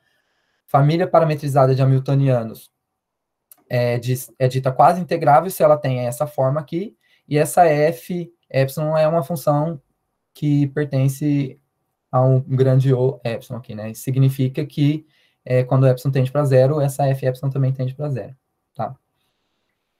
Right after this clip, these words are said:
E aí, aplicando novamente a definição de sistemas hamiltonianos, essas são as equações diferenciais, e a gente se faz a mesma pergunta, né? Quando é que aqueles toros invariantes que eu tinha anteriormente sobrevivem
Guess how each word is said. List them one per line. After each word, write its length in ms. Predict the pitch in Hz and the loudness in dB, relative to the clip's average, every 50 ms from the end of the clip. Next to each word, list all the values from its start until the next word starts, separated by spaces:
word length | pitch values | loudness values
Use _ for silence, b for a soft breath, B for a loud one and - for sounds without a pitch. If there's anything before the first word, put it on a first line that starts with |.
| _ _ _ _ _ _ _ _ _ _ _ _ _ _ _ _ _ _ _ _ _ _ _ | _ _ _ _ _ _ _ _ _ _ _ _ _ _ _ _ _ _ _ _ _ _ _
E 100 | 147 151 | 4 6
aí, 400 | 151 156 156 170 185 202 226 226 _ _ _ _ _ _ _ _ _ _ _ _ _ _ _ _ _ | 6 6 6 4 2 0 -2 -4 _ _ _ _ _ _ _ _ _ _ _ _ _ _ _ _ _
aplicando 380 | - 135 151 147 139 160 151 147 | -8 -6 -4 -2 2 2 4 4
novamente 420 | 147 143 156 147 139 135 131 - | 4 4 4 4 4 2 2 0
a 40 | 139 | 0
definição 760 | 135 131 - 147 139 139 131 - - 131 120 117 113 117 - _ _ | 0 0 0 0 0 0 0 0 0 0 0 0 -2 -8 -14 _ _
de 760 | - 131 117 123 127 127 127 123 123 120 120 117 113 113 113 113 | -14 -8 -2 0 2 2 2 2 0 -2 -2 -4 -4 -6 -6 -8
sistemas 440 | - - 135 - 135 127 131 131 139 | -10 -10 -6 -4 -2 0 0 2 2
hamiltonianos, 760 | 135 139 147 139 160 156 165 165 156 151 156 175 196 190 160 | 2 0 0 -2 -4 -4 -2 2 2 2 4 2 0 0 2
essas 240 | 156 147 147 143 - | 2 2 0 0 -2
são 120 | - 143 | 0 2
as 80 | 131 127 | 2 2
equações 720 | 135 131 - 131 131 - - 123 117 117 120 - - _ _ _ _ _ _ _ _ _ - | 2 2 2 0 0 0 -2 -4 -4 -4 -8 -12 -14 _ _ _ _ _ _ _ _ _ -18
diferenciais, 600 | 131 - 139 131 131 131 - 147 143 160 180 190 | -6 -2 0 0 2 2 4 6 6 6 6 6
e 40 | |
a 40 | 196 | 4
gente 220 | 180 180 170 170 - | 4 2 -2 -4 -6
se 100 | - - | -6 -2
faz 260 | - 170 160 170 170 | 0 2 2 2 2
a 80 | 185 | 0
mesma 300 | 180 175 175 175 170 190 | -2 -2 -2 -2 -4 -4
pergunta, 560 | 190 - 214 220 190 190 170 143 131 135 131 127 | -4 -4 -4 -2 -2 0 0 0 0 0 -2 0
né? 240 | 127 127 131 131 - | 0 0 -2 -4 -4
Quando 300 | - 143 143 156 160 160 | -2 0 0 2 2 4
é 100 | 151 151 - | 4 4 2
que 100 | - 196 | 0 -2
aqueles 260 | - - 165 165 - | -4 -4 -4 -4 -2
toros 320 | - 156 135 139 135 135 | 0 2 2 2 2 2
invariantes 540 | 143 131 139 135 135 131 123 123 123 131 - | 2 2 2 2 2 2 0 0 -2 -6 -8
que 80 | - 127 | -8 -8
eu 40 | |
tinha 220 | 127 - - 127 123 | -8 -6 -6 -6 -6
anteriormente 560 | 123 131 135 131 139 139 139 131 135 147 139 | -2 -2 0 0 0 0 0 0 -2 -4 -4
sobrevivem 680 | - 170 151 151 175 165 143 143 143 147 147 165 170 | -4 -6 -4 -4 -4 -4 -2 -2 -2 -2 -2 -6 -10